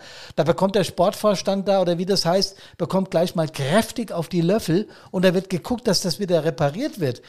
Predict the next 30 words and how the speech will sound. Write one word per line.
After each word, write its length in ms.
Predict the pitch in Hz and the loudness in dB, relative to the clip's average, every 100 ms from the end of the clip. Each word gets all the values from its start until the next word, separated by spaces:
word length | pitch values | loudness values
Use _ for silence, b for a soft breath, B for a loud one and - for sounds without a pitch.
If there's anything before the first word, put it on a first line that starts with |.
| B B B | B B B
Ähm, 420 | 156 143 131 120 104 _ _ _ _ _ _ - | 2 2 2 -2 -10 _ _ _ _ _ _ -10
also, 200 | - 175 | -4 -4
d-, 220 | - 147 - | -4 -8 -6
das 200 | 135 - | -4 0
kann 160 | 170 | 4
doch 140 | 170 131 | 4 4
wohl 120 | 139 | 2
nicht 220 | 123 - | 0 -4
wahr 240 | 170 254 247 | -6 -2 0
sein, 380 | 147 110 101 | 0 0 -2
ja. 260 | 101 104 127 - _ _ _ _ _ _ - | -4 -6 -8 -16 _ _ _ _ _ _ -2
Wenn 60 | 160 | 2
ich 120 | 175 | 4
in 80 | 185 | 4
meinem 200 | 175 170 | 2 2
Bekanntenkreis 920 | 156 - 214 247 180 143 151 214 - | 0 0 -2 -2 -2 2 4 2 2
oder, 320 | 170 147 143 | 0 0 0
oder, 200 | 143 139 | -4 -6
oder, 220 | 127 123 | -6 -8
ne, 140 | 117 139 | -4 -2
das 100 | 123 | -2
sind 160 | 160 | -2
gar 160 | 143 131 | 0 0
keine 220 | 143 131 | 2 0
Bekannte, 420 | 120 - 156 185 | 0 0 2 2
Freunde 300 | 156 127 156 | 2 2 2
sind 180 | 151 156 | 2 -2
schon 160 | 139 127 | -2 2
gar 160 | 151 | 4
nicht, 260 | 190 170 - | 4 4 0